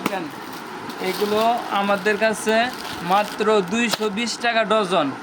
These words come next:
পাবেন, চারটে করে সাইজ হবে অ্যাভেলেবেল। এই দেখেন থ্রি কোয়ার্টার প্যান্ট, থ্রি কোয়ার্টার প্যান্টগুলো মাত্র পঁচিশ টাকা।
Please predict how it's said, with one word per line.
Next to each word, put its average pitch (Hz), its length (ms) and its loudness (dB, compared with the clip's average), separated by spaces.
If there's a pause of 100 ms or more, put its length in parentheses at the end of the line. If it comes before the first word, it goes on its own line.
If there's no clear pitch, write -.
(500)
পাবেন, 165 260 2 (100)
চারটে - 340 2
করে 208 140 4 (100)
সাইজ 196 280 2
হবে 190 180 -4
অ্যাভেলেবেল। 180 480 -2 (4000)
এই 233 100 0 (100)
দেখেন 220 220 -2 (120)
থ্রি 220 320 -4
কোয়ার্টার 226 360 0
প্যান্ট, 151 200 0 (800)
থ্রি 208 300 0
কোয়ার্টার 226 340 4
প্যান্টগুলো 214 460 4 (200)
মাত্র 220 260 0 (160)
পঁচিশ 226 320 2 (120)
টাকা। 175 220 4